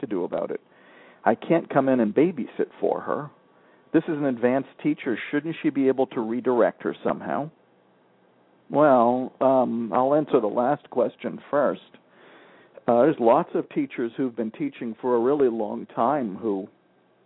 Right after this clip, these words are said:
don't know how to solve problems collaboratively. And, um, apparently the five oh four plan for her A D H D, um, I don't know if it specifies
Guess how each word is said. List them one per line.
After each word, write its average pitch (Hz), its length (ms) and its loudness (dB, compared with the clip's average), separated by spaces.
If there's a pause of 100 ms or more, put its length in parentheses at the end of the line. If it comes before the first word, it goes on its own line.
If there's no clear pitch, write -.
(640)
don't 139 180 4
know 131 120 -6
how 120 140 0
to 104 100 -4 (100)
solve 120 280 2
problems 117 500 0
collaboratively. 104 720 -4 (2750)
And, 131 260 4
um, 123 180 6
apparently 127 840 -2
the 117 340 -8
five 143 240 -2
oh 117 140 2 (100)
four 151 180 2
plan 113 540 -6
for 120 140 2
her 120 180 0
A 127 140 -2
D 120 220 -2
H 110 140 -4 (760)
D, 127 600 2 (120)
um, 110 420 2
I 104 100 6
don't 135 220 2
know 127 300 4
if 151 180 0
it - 240 2 (1120)
specifies 117 880 0